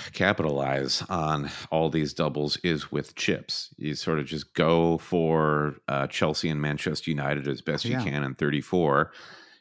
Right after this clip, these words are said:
Speaker 1: If you've got, if you've been saving your wild card, then thirty-five is, is absolutely
Speaker 2: Oh,
Speaker 1: when you
Speaker 2: totally.
Speaker 1: play it. Yeah,
Speaker 2: Oh,
Speaker 1: so
Speaker 2: yeah, you got chips, use 'em, you know?
Speaker 1: <laughs> Yeah.
Speaker 2: Free hits and, uh, wild
Speaker 1: Right,
Speaker 2: cards.
Speaker 1: right. Yeah,
Speaker 2: Use
Speaker 1: I
Speaker 2: 'em
Speaker 1: think,
Speaker 2: all.
Speaker 1: I think the mo-,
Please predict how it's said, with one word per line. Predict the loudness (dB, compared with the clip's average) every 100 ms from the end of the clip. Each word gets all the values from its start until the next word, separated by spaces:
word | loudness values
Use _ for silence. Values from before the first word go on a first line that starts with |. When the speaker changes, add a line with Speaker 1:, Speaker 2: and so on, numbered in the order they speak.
| -6
Speaker 1:
If | -4
you've | 0
got, | 4 4
if | 2
you've | -2
been | 0 0
saving | 4 4 4
your | 2 4
wild | 6 6 4
card, | 6 6 8 6
then | 2 0
thirty-five | 2 4 4 2 4 4 4 2
is, | -2 -4 _ -12
is | -10 -8 -4 2
absolutely | 2 0 0 2 4 4
Speaker 2:
Oh, | 2
Speaker 1:
when | 2
you | 0
Speaker 2:
totally. | 0 2 2
Speaker 1:
play | -2
it. | -12 _
Yeah, | -6 -2
Speaker 2:
Oh, | 2 4
Speaker 1:
so |
Speaker 2:
yeah, | 4 2
you | 2
got | 0
chips, | 0 0 0
use | 0 2
'em, | 2 0 -4 _ 0
you | 4
know? | 6 4
Speaker 1:
<laughs> |
Yeah. | 2 -2 -2 4
Speaker 2:
Free | 6
hits | 8 6 4 2
and, | 2 4 4
uh, | 0 -2 -2
wild | 2 6
Speaker 1:
Right, | 10 12 10
Speaker 2:
cards. | 8
Speaker 1:
right. | 8 8
Yeah, | 8 8 8
Speaker 2:
Use |
Speaker 1:
I | 8
Speaker 2:
'em | 8
Speaker 1:
think, | 6 6
Speaker 2:
all. | 6
Speaker 1:
I |
think | 8 6 6
the |
mo-, | 6 8 8 8